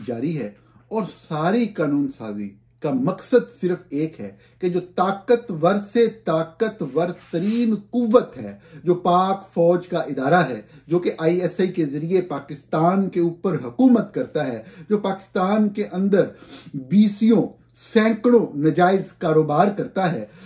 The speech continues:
जो कि जोर जबरदस्ती से किए गए कारोबारों के जरिए पाकिस्तान की मईशत का खून चूसता है,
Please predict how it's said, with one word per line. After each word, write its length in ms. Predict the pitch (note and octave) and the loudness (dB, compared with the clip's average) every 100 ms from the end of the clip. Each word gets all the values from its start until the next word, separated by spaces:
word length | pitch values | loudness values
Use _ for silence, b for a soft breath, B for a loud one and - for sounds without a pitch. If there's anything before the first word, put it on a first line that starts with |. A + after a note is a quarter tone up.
| G3 B2 | -12 -6
जो 200 | A#2+ G#3 | 2 2
कि 200 | G#3 A#3 | 6 4
जोर 680 | D3+ A#2+ E3 G#3+ A#3 F3+ C3+ | 4 0 4 8 6 4 0
जबरदस्ती 760 | D#3 F#3+ E3+ E3+ - - A3+ | 0 0 -2 -4 -6 -6 -4
से 260 | G#3 A3+ G#3 | 0 2 0
किए 440 | - F#3 G3 A3+ | 0 -6 2 2
गए 240 | F#3 G#3 F#3+ | 4 0 0
कारोबारों 1080 | - - E3 F3 G3+ G3 D3 C#3 D3+ F#3+ | -2 -4 0 4 4 4 2 -2 0 0
के 140 | G3 F3+ | 0 -2
जरिए 360 | D#3 F3+ G3+ | 0 0 0
पाकिस्तान 960 | F#3+ E3+ - G#3+ G3 - - F#3+ G3+ G#3 | 0 -4 -6 -8 -8 -8 -6 -2 0 0
की 300 | G3+ G#3+ G#3 | -2 -4 -2
मईशत 680 | D#3 C3+ D#3+ D#3+ - G#3 - | 0 0 0 -2 -2 -4 0
का 100 | A3+ | 0
खून 500 | G3 - C#4 D4+ F#3+ | 0 -4 2 4 4
चूसता 460 | D3+ D3+ C3+ - F3+ | 2 -4 -6 -4 -2
है, 240 | D3+ A#2 | -2 -4